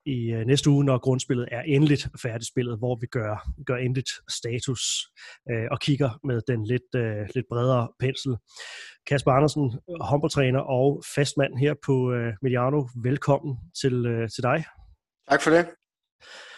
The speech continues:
Speaker 1: Hvordan er fredags håndboldhumøret?
Speaker 2: Og det er udmærket, synes jeg. Vi går ind i, som du lige har sagt nu, en,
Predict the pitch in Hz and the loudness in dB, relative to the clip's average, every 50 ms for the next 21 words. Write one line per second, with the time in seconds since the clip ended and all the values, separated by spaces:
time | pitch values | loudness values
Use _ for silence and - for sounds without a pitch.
0 | - - _ _ - 123 127 131 139 135 135 135 143 143 - - - - - - | -20 -20 _ _ 0 2 4 4 6 6 8 8 6 6 4 0 -8 -10 -12 -8
1 | - - 147 151 165 160 - - - - - - - - - 151 165 - 151 131 | -2 2 2 2 4 2 0 0 -2 -4 -4 -6 -6 0 2 2 4 4 2 2
2 | - 147 135 131 131 131 131 120 - - - - - - - - _ _ _ _ | 2 0 0 0 0 -2 -4 -4 -4 -6 -8 -8 -10 -18 -20 -20 _ _ _ _
3 | _ - - - - - - - - - - 113 123 143 180 202 202 208 208 180 | _ -18 -16 -16 -14 -14 -16 -8 0 4 6 6 8 10 12 12 12 12 10 10
4 | 156 156 160 151 151 - 147 143 - 139 113 101 - - _ _ - 110 110 98 | 8 8 6 4 2 2 2 2 4 4 4 4 2 -4 _ _ -10 -4 2 6
5 | 113 113 120 127 127 120 113 110 107 104 104 101 101 98 113 107 104 104 110 113 | 6 8 8 8 6 6 4 4 4 4 2 0 0 -2 -4 -4 -2 2 4 4
6 | 113 113 - 110 110 - 120 113 107 104 101 95 | 4 6 4 4 4 4 0 -2 -2 -2 -4 -6